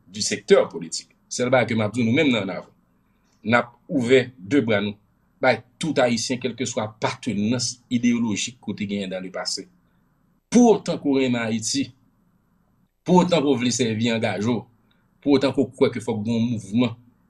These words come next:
qui imprègne politique pays pour les vingt, trente, quarante, cinquante prochaines années, nous devons venir joindre nous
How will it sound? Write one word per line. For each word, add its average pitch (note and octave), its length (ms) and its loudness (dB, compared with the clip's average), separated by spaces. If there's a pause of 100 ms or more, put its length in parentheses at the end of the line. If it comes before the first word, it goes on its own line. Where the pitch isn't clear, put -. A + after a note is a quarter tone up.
(500)
qui A2 200 -2
imprègne C#3 800 0
politique B2+ 400 -2
pays G2+ 260 -4 (140)
pour G2+ 100 -10
les F#2+ 240 -6
vingt, A2+ 220 -2 (100)
trente, A2 220 -4
quarante, G#2+ 260 -2
cinquante F#2+ 300 -10
prochaines F2+ 320 -12
années, F#2 180 -12 (300)
nous G#2+ 80 -2
devons G#2 180 -2
venir A#2 260 0
joindre F#2+ 200 -4
nous F#2 160 -8